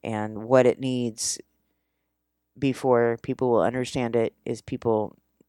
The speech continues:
need to know what it is. So work on the visibility first. And then if it gains traction, then start using it when people actually know what you're talking about.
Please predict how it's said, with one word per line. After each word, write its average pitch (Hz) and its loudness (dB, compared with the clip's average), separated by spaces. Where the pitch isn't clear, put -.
need 127 -6
to - -14
know 107 -4
what 107 -2
it 98 -6
is. 67 -8
So - -14
work 135 0
on 123 -2
the 123 0
visibility 120 0
first. - -4
And 131 -6
then 131 0
if 123 -4
it 127 0
gains 151 -2
traction, 127 2
then 120 -4
start 117 -8
using 113 -6
it 104 -10
when 113 -10
people 113 -2
actually 110 -8
know 110 -10
what - -12
you're - -14
talking - -14
about. 50 -12